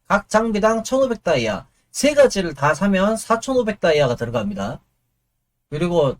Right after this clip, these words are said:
네 번째, 골드 상점. 화면에 보시면 여러 가지가 있는데, 아바타 소환권이고, 무기 강화석, 방어구 강화석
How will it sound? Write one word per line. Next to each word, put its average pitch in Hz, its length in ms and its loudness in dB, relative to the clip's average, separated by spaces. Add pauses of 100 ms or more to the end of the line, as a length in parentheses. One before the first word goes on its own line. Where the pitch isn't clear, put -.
네 156 160 4
번째, 196 540 2 (120)
골드 240 280 0
상점. 160 520 0
화면에 277 680 2
보시면 156 380 -4
여러 135 200 0
가지가 175 260 2
있는데, 127 180 -2
아바타 127 520 2
소환권이고, 190 920 0 (360)
무기 196 360 -2
강화석, 190 520 2
방어구 180 400 2
강화석 123 440 2